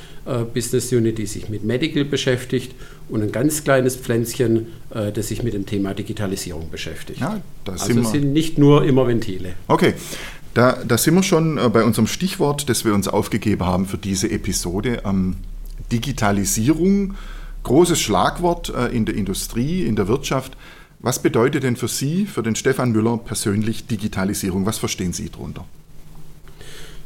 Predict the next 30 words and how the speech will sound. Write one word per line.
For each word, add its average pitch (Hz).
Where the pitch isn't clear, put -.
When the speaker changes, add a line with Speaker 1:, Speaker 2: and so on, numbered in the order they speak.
Speaker 1:
Also -
ich -
beziehe 143
mich 151
jetzt 147
mal 120
so, 120
äh, -
ein 117
bisschen 135
auf 127
den 123
Bereich, 113
äh, 131
für 127
den 123
ich 117
auch 107
verantwortlich 151
bin, 165
also 110
für 113
das -
ganze 110
Thema 107
Verwaltung 135
und 120
auch 110
für -
Produktion. 110